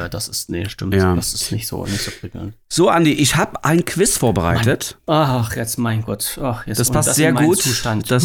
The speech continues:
Speaker 1: Hm.
Speaker 2: passt sehr gut zu deinem
Speaker 1: Ich ahne Schlimmes.
Speaker 2: Ähm, der Bericht von zweitausenddreizehn ist draußen mit den beliebtesten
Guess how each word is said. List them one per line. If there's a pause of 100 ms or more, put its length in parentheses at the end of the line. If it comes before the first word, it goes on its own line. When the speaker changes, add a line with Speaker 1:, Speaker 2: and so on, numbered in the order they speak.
Speaker 1:
Hm.
Speaker 2:
passt
sehr
gut
zu
deinem
Speaker 1:
Ich
ahne
Schlimmes.
Speaker 2:
Ähm, (1120)
der
Bericht (180)
von
zweitausenddreizehn
ist
draußen
mit
den
beliebtesten